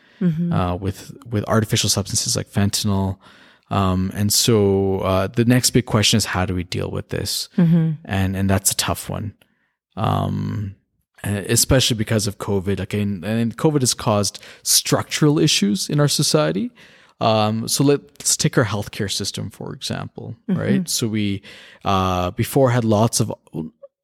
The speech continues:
Speaker 2: we had a reasonable amount of resources to provide support for clients.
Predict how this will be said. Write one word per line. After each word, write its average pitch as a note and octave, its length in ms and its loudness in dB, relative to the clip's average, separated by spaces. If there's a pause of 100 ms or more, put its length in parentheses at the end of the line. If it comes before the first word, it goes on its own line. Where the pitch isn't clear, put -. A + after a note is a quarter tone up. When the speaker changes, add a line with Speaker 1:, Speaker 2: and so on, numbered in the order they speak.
(160)
Speaker 2:
we D3+ 140 2
had D3+ 320 0 (120)
a D3 120 0
reasonable C#3 400 4
amount A2+ 220 0
of G#2 120 -4
resources G#2+ 460 0
to - 80 -12
provide F#2+ 300 -4
support - 360 -10
for - 80 -20
clients. - 560 -6